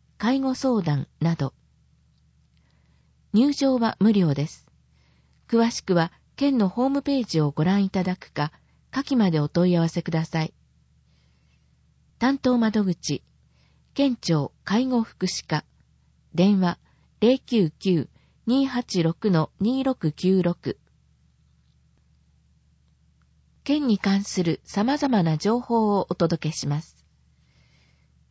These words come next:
テレビ、エムビーシーふるさと鹿児島、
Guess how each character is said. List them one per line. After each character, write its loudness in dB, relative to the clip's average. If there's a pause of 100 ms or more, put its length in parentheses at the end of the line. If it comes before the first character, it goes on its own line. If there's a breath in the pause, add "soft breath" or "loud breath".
(220)
テ 2
レ 4
ビ、 -2 (880)
エ 2
ム 2
ビ 0
ー -4
シ -2
ー -20
ふ -2
る 2
さ -2
と -4
鹿 -4
児 0
島、 -2